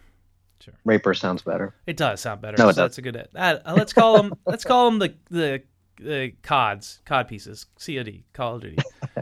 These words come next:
Speaker 1: Okay, so the Call of Duty
Speaker 2: <laughs>
Speaker 1: guys, they attack everybody individually, and they're trying to pick 'em off. Some more red shirts die, and,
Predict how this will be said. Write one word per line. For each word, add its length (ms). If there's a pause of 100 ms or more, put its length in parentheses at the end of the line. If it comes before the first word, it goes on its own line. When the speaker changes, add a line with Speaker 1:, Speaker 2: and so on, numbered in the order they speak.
(320)
Speaker 1:
Okay, 220
so 100
the 160
Call 180
of 60
Duty 160
Speaker 2:
<laughs> 20
Speaker 1:
guys, 500 (380)
they 140
attack 360
everybody 560 (380)
individually, 680
and 100
they're 80
trying 240
to 60
pick 180
'em 140
off. 540
Some 180
more 120
red 200
shirts 260
die, 460 (580)
and, 640